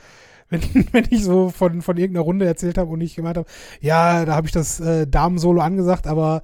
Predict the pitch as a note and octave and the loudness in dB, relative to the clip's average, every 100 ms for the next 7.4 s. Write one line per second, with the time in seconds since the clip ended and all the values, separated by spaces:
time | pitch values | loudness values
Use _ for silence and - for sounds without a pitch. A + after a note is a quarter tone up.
0 | - - - - - - E3+ E3+ E3 C3 | -10 -20 -20 -20 -6 -2 2 2 0 -4
1 | B2+ - C#3+ - - D#3 E3 D#3+ D#3+ D#3 | -10 -6 -6 -6 -10 0 2 4 2 0
2 | C3+ D3+ D#3 D3+ D3+ C#3+ D3 - E3+ G#3+ | -2 -4 -2 -2 -2 -4 -6 0 2 2
3 | G3 F#3 F#3 F3+ E3+ - D#3+ E3 E3 E3 | 0 -2 0 -2 -2 -6 -6 -4 -4 -4
4 | E3+ E3 F3 F3 E3 D#3+ D#3 E3+ D#3+ D#3 | -6 -4 -4 -2 -4 -2 -2 -4 -8 -8
5 | D3+ E3+ D#3 - - - - - - D3 | -6 -6 -6 -12 -20 -20 -20 -20 -8 -2
6 | D#3+ - - F3+ F3+ D#3+ E3 E3 D#3+ - | 0 -2 -4 0 0 0 -2 -2 -4 -8
7 | - E3+ A2+ | -4 -4 -4